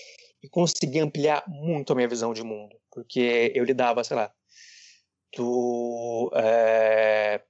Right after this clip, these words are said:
prefeito até o, a reurbanização do Lago da Batata, que às vezes eu tinha que fazer matéria. Então eu tinha,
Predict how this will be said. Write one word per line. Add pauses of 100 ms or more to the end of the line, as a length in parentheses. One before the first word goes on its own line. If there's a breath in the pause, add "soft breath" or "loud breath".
prefeito (340)
até (2000)
o,
a
reurbanização
do
Lago
da
Batata,
que
às
vezes
eu
tinha
que
fazer
matéria.
Então
eu
tinha,